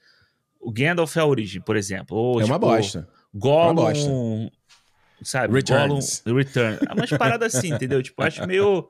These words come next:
Speaker 1: meio bosta. Você pega, pô, você
Speaker 2: É uma
Speaker 1: podia
Speaker 2: bosta.
Speaker 1: pegar uma, contar a história lá da, da primeira batalha, aquela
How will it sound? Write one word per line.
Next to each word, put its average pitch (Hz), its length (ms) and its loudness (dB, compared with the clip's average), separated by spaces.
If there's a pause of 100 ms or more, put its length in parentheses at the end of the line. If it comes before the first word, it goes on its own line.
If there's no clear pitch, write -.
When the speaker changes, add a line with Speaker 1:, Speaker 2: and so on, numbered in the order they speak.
(360)
Speaker 1:
meio 190 180 0
bosta. 143 360 0
Você 202 100 -2
pega, 262 300 -2
pô, 151 280 0
você - 80 -4
Speaker 2:
É 165 40 0
uma 165 60 0
Speaker 1:
podia 190 160 2
Speaker 2:
bosta. 175 120 0
Speaker 1:
pegar 160 300 0
uma, 143 180 -4
contar 135 560 -4 (320)
a 123 120 -2
história 123 420 0
lá 117 160 0
da, 107 340 -2 (160)
da 110 140 -4
primeira 110 400 -2
batalha, 107 520 -2
aquela 139 380 -4